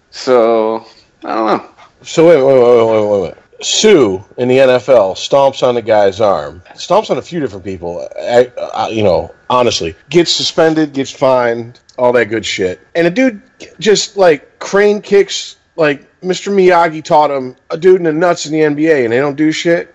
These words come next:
Speaker 2: Maybe the N B A is starting to grow some balls.
Speaker 1: But there was an incident on Sunday, uh, where somebody from, I wanna say Cleveland, is either Cleveland, it was the Cleveland-Toronto game,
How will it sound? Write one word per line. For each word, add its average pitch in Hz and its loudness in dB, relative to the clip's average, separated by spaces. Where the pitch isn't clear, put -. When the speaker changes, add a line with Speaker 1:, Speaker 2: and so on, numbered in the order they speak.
Speaker 2:
Maybe 208 0
the 220 -2
N 208 2
B 202 0
A 196 4
is 196 4
starting 151 -2
to 117 -6
grow 120 4
some 110 -8
balls. 95 -2
Speaker 1:
But 220 2
there 190 4
was 175 2
an 156 -6
incident 170 -4
on 131 0
Sunday, 147 0
uh, 120 6
where 123 0
somebody 143 0
from, 120 0
I 117 -4
wanna 131 -2
say 107 -6
Cleveland, 110 -4
is 113 -4
either 123 2
Cleveland, 185 4
it - 6
was 151 0
the 156 0
Cleveland-Toronto 160 2
game, 101 -4